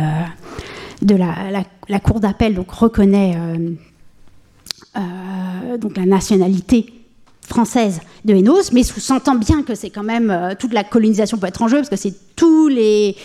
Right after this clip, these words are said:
colonisés sont français et citoyens. Le, la, l'idée même de, d'une colonisation, enfin d'une domination sur une gro-,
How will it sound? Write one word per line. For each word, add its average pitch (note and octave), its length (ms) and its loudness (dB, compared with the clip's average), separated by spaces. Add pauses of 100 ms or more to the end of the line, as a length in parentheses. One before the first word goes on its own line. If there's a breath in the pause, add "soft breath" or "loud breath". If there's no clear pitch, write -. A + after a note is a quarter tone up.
(140)
colonisés B3 720 4 (160 loud breath)
sont D#4 200 2
français B3 640 0
et B3 120 2
citoyens. A#3 680 2 (540 loud breath)
Le, A3+ 160 2 (720 loud breath)
la, G#3 160 2
l'idée A3+ 340 6
même B3 320 6
de, G3+ 360 2
d'une F#3+ 200 2
colonisation, A3 800 2
enfin G#3+ 160 -2
d'une G3 200 2
domination A#3 520 4
sur F#3+ 220 -2
une F#3+ 120 2
gro-, G3 280 2